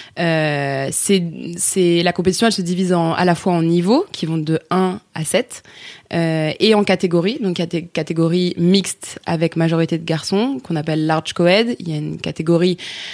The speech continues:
mixte avec moins de garçons, qui s'appelle small coed, où on n'a que quatre garçons dans l'équipe, et des catégories all girl, où là, c'est que des filles.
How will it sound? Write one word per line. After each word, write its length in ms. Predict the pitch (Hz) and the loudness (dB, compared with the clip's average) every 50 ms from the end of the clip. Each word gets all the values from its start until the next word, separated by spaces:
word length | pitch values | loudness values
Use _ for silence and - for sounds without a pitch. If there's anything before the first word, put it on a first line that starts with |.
| - - - - | -16 -12 -2 2
mixte 480 | 196 208 214 185 - - _ - - - | 4 4 4 2 0 -4 _ -12 -8 -2
avec 180 | 180 165 160 160 | 0 0 0 0
moins 200 | 165 170 180 180 | 0 2 2 2
de 60 | 180 | 2
garçons, 420 | 170 165 160 156 - - 226 254 285 | 2 0 -2 -2 -2 -2 0 0 2
qui 60 | 269 | 0
s'appelle 240 | - 190 - 147 147 | 0 0 -2 -2 -2
small 300 | - - 190 185 185 175 | -2 0 2 2 2 2
coed, 300 | - - 180 180 180 170 156 | 2 2 2 2 2 2 0
où 60 | 147 | -2
on 100 | 147 156 | -2 0
n'a 120 | 151 147 147 | -2 -2 -2
que 100 | - 151 | -4 -4
quatre 240 | - - 170 117 | -2 -2 -2 -2
garçons 520 | - 143 151 - - - 185 196 240 277 - - | -4 -6 -6 -6 -4 -2 -2 0 0 -2 -4 -4
dans 120 | - 147 | -4 -4
l'équipe, 400 | 151 143 - - 269 - _ - - - | -4 -4 -4 -4 -6 -6 _ -10 -10 -2
et 240 | - 180 196 214 208 | 2 4 4 4 4
des 120 | 180 175 165 | 2 0 0
catégories 400 | 175 160 175 160 165 165 165 - | 0 0 0 0 -2 -2 -2 -2
all 140 | 170 165 156 156 | -4 -4 -2 0
girl, 280 | 165 190 208 233 208 | 0 2 2 2 0
où 60 | 156 160 | 2 2
là, 100 | 165 180 | 0 0
c'est 140 | - - - | 0 -4 0
que 120 | - 190 | 0 2
des 120 | 165 151 | 2 2
filles. 280 | 147 - 208 247 320 | 0 0 0 0 0